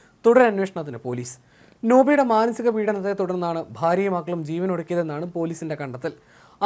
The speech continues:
ആത്മഹത്യാ പ്രേരണാ കുറ്റം ചുമത്തിയാണ് നോബിയെ അറസ്റ്റ് ചെയ്തത്. സംഭവത്തിൽ ഭർത്താവിന്റെ സഹോദരനെതിരെയും ആരോപണമുണ്ട്. യുവതിയെയും രണ്ട് മക്കളെയും ആത്മഹത്യയിലേക്ക് തള്ളിവിട്ടതിന് പിന്നിൽ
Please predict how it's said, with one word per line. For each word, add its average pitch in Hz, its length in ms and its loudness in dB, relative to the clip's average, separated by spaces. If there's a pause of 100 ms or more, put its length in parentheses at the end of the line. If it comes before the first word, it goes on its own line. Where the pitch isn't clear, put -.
ആത്മഹത്യാ 262 460 0
പ്രേരണാ 233 340 2
കുറ്റം 214 280 -2
ചുമത്തിയാണ് 190 440 -4 (160)
നോബിയെ 175 340 0 (140)
അറസ്റ്റ് 170 260 -2
ചെയ്തത്. 123 260 -4 (200)
സംഭവത്തിൽ 185 380 -2 (120)
ഭർത്താവിന്റെ 202 560 2
സഹോദരനെതിരെയും 185 760 -2 (120)
ആരോപണമുണ്ട്. 160 540 -4 (800)
യുവതിയെയും 285 460 4 (200)
രണ്ട് 220 260 4
മക്കളെയും 226 340 2 (140)
ആത്മഹത്യയിലേക്ക് 202 640 -2
തള്ളിവിട്ടതിന് 190 640 0
പിന്നിൽ 170 180 -6